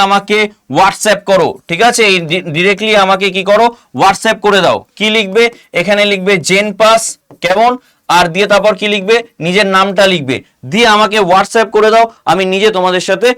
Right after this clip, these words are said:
যোগাযোগ করে নেব। অবশ্যই নয় ছয় আট এক ছাব্বিশ পঁচিশ আঠেরো এই নাম্বারটাতে WhatsApp করো জেন পাস লিখে, এবং ভালো ভালো এক্সাইটিং অফার তোমরা ওই ব্যাচে কিন্তু পেয়ে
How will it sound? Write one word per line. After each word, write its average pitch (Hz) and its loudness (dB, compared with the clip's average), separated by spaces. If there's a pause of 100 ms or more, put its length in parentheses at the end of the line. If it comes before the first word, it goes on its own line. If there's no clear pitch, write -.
(280)
যোগাযোগ 180 4
করে 151 0
নেব। 123 -2 (440)
অবশ্যই 233 2 (100)
নয় 240 4
ছয় 233 4 (100)
আট 208 -2 (120)
এক 214 -2 (300)
ছাব্বিশ 202 0 (140)
পঁচিশ 202 0 (220)
আঠেরো 208 2 (320)
এই 208 4 (120)
নাম্বারটাতে 208 0 (540)
WhatsApp 208 0 (100)
করো 220 4 (220)
জেন 190 -2 (100)
পাস 208 2 (120)
লিখে, 214 0 (320)
এবং 226 4 (580)
ভালো 202 2 (100)
ভালো 226 4 (260)
এক্সাইটিং 220 0 (300)
অফার 180 0 (400)
তোমরা 180 2 (220)
ওই 165 0 (300)
ব্যাচে 147 0 (100)
কিন্তু 147 -4 (460)
পেয়ে 170 2